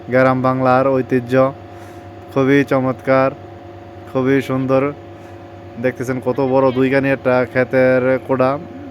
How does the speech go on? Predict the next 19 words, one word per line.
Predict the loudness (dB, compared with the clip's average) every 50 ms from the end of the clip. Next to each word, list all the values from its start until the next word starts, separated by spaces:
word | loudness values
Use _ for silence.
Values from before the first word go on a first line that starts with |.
| -14 -14 -10
আমাদের | -6 -6 -4 -2 -2 0 0
এদিকে, | 0 -2 -2 -2 -2 -2 -4 -6 -8 -16 -18 -18 -18 -18 -16 -8
ষাট | 0 0 0 0 0 -2
শতাংশ, | -4 0 0 0 -2 -2 -2 0 0 0 0 -2 -8 -18 -18 -18 -18 -18 -18 -18 -18 -18 -18 -18 -18 -18 -18 -18 -16 -8 -2
ষাট | 0 0 0 0
শতক। | -2 -4 -2 0 0 -2 -2 -2 -6 -16 -18 -18 -18 -18 -18 -18 -18 -18 -18 -18 -18 -18 -18 -16 -18 -18 -16 -8 -4
তো | -2 -2 0 0 0 0 0 0 -2 -2 -2 0
দেখেন | 0 0 0 0 0 -2 -2 -4 -8 -10 -14 -16 -18 -18 -18 -12 -6
কত | -6 -4 -2 -2 -4
সুন্দর, | -2 -2 -4 -4 -2 0 2 2 2 2 0 -4 -12 -18 -18 -18 -18 -18 -18 -18 -18 -18 -18 -18 -18 -18 -16 -12 -6
বিউটিফুল। | -2 0 0 0 0 0 -4 -4 -4 -4 -4 -4 -4 -4 -8 -10 -16 -18 -18 -18 -18 -18 -18 -20 -20 -20 -20 -20 -20 -20 -20 -20 -12 -6
তো | -4 -4 -4 -4 -2
খুব | -2 -2 -2 -2 -2
প্রাকৃতিক | -4 -2 0 0 0 2 2 0 2
দৃশ্য, | 2 0 0 2 0 2
দেখেন | 4 4 4 4 2 -2 -2
সবুজ | -4 -4 -2 2 4 4 4 4 4 2 0
শ্যামলে | -2 0 0 2 2 2 2
ঘেরা, | 2 2 2 2 0